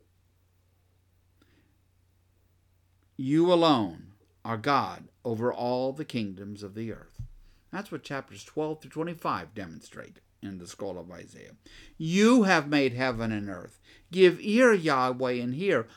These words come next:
Open your eyes, Yahweh, and see. Listen to all the words Sennacherib has sent to ridicule the living God."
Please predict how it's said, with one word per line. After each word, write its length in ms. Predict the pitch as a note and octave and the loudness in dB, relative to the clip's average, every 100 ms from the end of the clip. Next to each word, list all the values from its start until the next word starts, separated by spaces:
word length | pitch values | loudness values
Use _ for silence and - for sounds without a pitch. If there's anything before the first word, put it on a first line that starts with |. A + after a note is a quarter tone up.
| - | -10
Open 420 | - G#3+ A#3 G#3+ F#3 | 4 6 6 2 0
your 240 | D#3+ D#3 | 0 2
eyes, 440 | F3+ G#3 F3+ C3 | 4 2 0 -2
Yahweh, 400 | D3+ C#3 C3+ C3 | 0 2 4 2
and 200 | B2+ A#2+ | 0 -2
see. 480 | A2+ - G#3+ D3+ A#2+ - - - | -6 -6 -2 -2 -4 -8 -18 -6
Listen 480 | F#3 A#3+ B3 G#3+ | 8 8 8 -2
to 180 | F#3 F#3+ | 2 4
all 140 | F3+ E3+ | 4 2
the 120 | D#3+ | 0
words 400 | E3 G3+ D#3+ C3 | 6 6 6 2
Sennacherib 600 | E3+ F#3+ G3+ E3+ E3 D3+ | -6 -4 -2 2 0 2
has 120 | C#3+ | -4
sent 240 | - F#3+ | -2 -4
to 100 | F3 | -2
ridicule 680 | D#3+ F#3+ G#3+ F3 D3+ D3 D3+ - - | 2 6 8 6 2 0 0 -4 -12
the 100 | - | 0
living 460 | D#3+ D#3+ F3+ F#3+ F3+ | 4 4 2 2 -2
God." 540 | D3+ D#3+ C3+ G#2+ G2+ | 2 4 4 0 -6